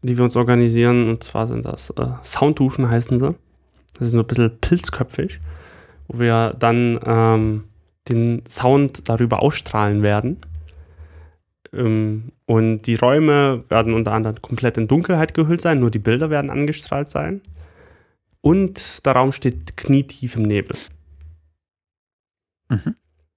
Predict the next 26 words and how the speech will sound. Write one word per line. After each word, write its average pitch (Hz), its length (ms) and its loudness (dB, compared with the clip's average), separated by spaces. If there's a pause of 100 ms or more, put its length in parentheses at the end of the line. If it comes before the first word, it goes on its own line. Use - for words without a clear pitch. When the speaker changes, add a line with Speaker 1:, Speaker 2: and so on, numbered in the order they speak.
(360)
Speaker 2:
Weißt 113 260 2
Speaker 1:
Und 131 60 4
Speaker 2:
du, 110 60 0
welche, 101 600 2
welche 104 280 0
Soundduschen, 104 800 0
äh, 95 520 0
du 104 120 -6
getestet 95 460 -4
hast? - 280 -10 (720)
Speaker 1:
Ja, 123 300 4
Moment, 160 460 -2
ich, - 640 -8
äh, 123 260 -6 (420)
ich - 140 -16
hab 131 180 -6
Speaker 2:
Sonos 127 580 0
Speaker 1:
den 110 60 -4
Speaker 2:
oder? 95 500 0 (2000)
Speaker 1:
Äh, 123 200 2
ich 117 120 -6
hab - 140 -4
sie - 120 -2
gleich. 165 380 0 (1900)
Die 117 180 4
heißen, 156 760 0